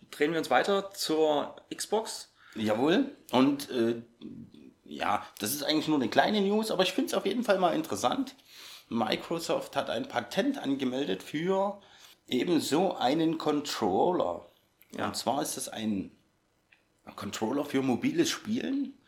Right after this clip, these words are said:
Speaker 2: Und er soll aus drei Teilen bestehen, den kann man dann auseinanderbauen.
Speaker 1: Mhm.
Speaker 2: Das mittlere Teil von dem Controller ist dann wie die Ladestation. Und du kannst ihn dann außen abziehen und sollst ihn dann an dein Telefon klemmen können oder irgendwie was.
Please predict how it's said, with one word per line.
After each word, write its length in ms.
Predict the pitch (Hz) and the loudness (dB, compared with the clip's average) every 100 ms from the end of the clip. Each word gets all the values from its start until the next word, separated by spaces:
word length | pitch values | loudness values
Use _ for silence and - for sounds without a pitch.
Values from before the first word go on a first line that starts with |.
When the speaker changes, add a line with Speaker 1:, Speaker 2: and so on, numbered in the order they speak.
| - - - - - | -20 -18 -18 -18 -6
Speaker 2:
Und 100 | 104 | -2
er 380 | 110 110 101 - - | 2 2 0 -4 -14
soll 280 | - 104 143 | 2 4 6
aus 300 | 104 92 - | 4 0 -2
drei 220 | - 110 | -4 -4
Teilen 420 | - 104 165 220 | 2 4 4 2
bestehen, 460 | 143 - - 123 185 | 0 -2 -2 -2 0
den 120 | 165 | -2
kann 120 | 135 | -2
man 120 | 147 143 | -2 -2
dann 120 | - | -2
auseinanderbauen. 960 | 131 107 104 131 - - 131 170 247 - _ _ - | -4 -4 -4 -4 -4 -4 -2 -2 -2 -6 _ _ -14
Speaker 1:
Mhm. 240 | 110 147 104 | -10 -6 -4
Speaker 2:
Das 180 | 104 | -2
mittlere 360 | 120 - - 131 | 0 0 0 0
Teil 400 | - 131 143 - - - - | 2 2 2 -2 -10 -20 -6
von 200 | 123 127 | -2 0
dem 260 | 120 113 | 0 -2
Controller 520 | - 113 - 113 127 110 | -2 -4 -2 -2 0 -2
ist 140 | - | -2
dann 180 | 123 113 | -2 -2
wie 80 | 107 | -2
die 120 | 104 | -2
Ladestation. 920 | 101 - - - - - 156 190 226 - _ - | -2 -6 -6 -4 -4 -2 -2 -2 -4 -10 _ -6
Und 120 | 113 | -6
du 60 | 110 | -2
kannst 220 | 135 - | -4 -4
ihn 80 | 120 | -4
dann 160 | 104 | -4
außen 300 | 101 113 - | -6 -8 -6
abziehen 480 | - - - 165 156 | -6 -6 -8 -4 -2
und 120 | 120 | -2
sollst 280 | 107 127 - | -2 -4 -4
ihn 100 | 113 | -6
dann 120 | 110 | -6
an 120 | 98 98 | -6 -8
dein 200 | 101 - | -10 -10
Telefon 500 | 98 107 95 95 95 | -10 -8 -8 -8 -6
klemmen 320 | 95 98 95 | -6 -6 -8
können 280 | 104 98 98 | -8 -8 -6
oder 280 | 98 92 - | -8 -8 -6
irgendwie 540 | 117 127 107 104 104 | -6 -4 -4 -6 -4
was. 300 | 104 143 | -4 -6